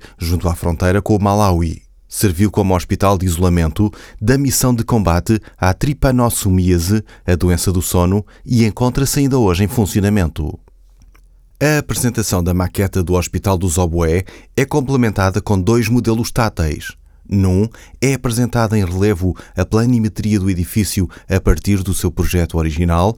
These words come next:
no outro é reproduzido um dos quatro braços da cruz que formam o edifício. No modelo que apresenta em relevo a planimetria do edifício, distingue-se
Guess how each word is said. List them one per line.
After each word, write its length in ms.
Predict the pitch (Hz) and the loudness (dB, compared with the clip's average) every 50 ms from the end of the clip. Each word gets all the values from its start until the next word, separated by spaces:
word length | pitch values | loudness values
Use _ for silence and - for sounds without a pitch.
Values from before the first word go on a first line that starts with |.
| - _ - | -6 _ -4
no 240 | - 117 127 147 139 | 0 0 0 2 2
outro 460 | 139 139 120 110 - - 123 120 - - - | 2 2 2 0 0 -2 -2 -4 -4 -6 -4
é 80 | - 110 | -2 0
reproduzido 840 | 107 113 113 - - 107 104 87 95 90 82 92 92 87 104 110 - - - - - | 0 0 -2 0 0 -2 -2 -2 -2 -2 -2 0 0 0 0 -2 -4 -6 -16 -8 -2
um 100 | 127 123 | -2 0
dos 160 | 110 113 107 - | 0 0 -2 -2
quatro 340 | - 117 113 104 - 101 | -2 -2 -2 -2 -2 -2
braços 440 | 82 98 98 101 107 - - 95 80 | -2 0 2 0 0 0 -2 -4 -2
da 100 | 101 92 | -2 -2
cruz 280 | - 92 95 104 104 - | 0 0 0 -2 -2 -4
que 100 | - 117 | -6 -6
formam 480 | - - - 120 98 90 92 90 87 | -4 -2 0 0 0 0 0 0 2
o 40 | 87 | 2
edifício. 720 | 87 85 95 - - 107 90 78 - - - 80 - - - - - - - - - - - - - - | 2 0 0 -2 -2 -2 -2 -2 -4 -6 -6 -6 -8 -8 -12 -16 -20 -20 -20 -20 -20 -20 -20 -12 -4 0
No 140 | 135 156 175 | 2 2 2
modelo 400 | 175 165 143 120 110 101 98 87 | 2 2 2 2 2 0 0 -2
que 140 | - - 98 | -2 -2 -2
apresenta 520 | - 98 82 78 95 95 82 - 85 80 - | 0 0 0 0 0 0 0 0 -2 -2 -2
em 140 | - 101 92 | 0 0 0
relevo 520 | 82 90 90 95 98 92 85 76 87 80 - - - - - | 0 0 0 2 2 0 0 0 -2 -4 -4 -8 -16 -18 -8
a 140 | - 92 95 | -4 -2 -2
planimetria 800 | 92 - 98 110 123 131 135 127 127 123 123 - 117 113 107 95 | 0 2 2 2 2 4 2 2 2 0 0 0 0 0 2 2
do 100 | 92 98 | 0 0
edifício, 600 | 90 90 87 - - 98 90 82 - - 104 104 - - - - - - | 0 -2 -2 -2 -2 -2 -2 -2 -2 -2 -2 -4 -4 -8 -20 -20 -10 -6
distingue-se 720 | 107 117 110 - - 139 131 123 - - - 131 127 | -4 -2 -2 -2 0 0 0 0 -2 -2 -2 -2 -2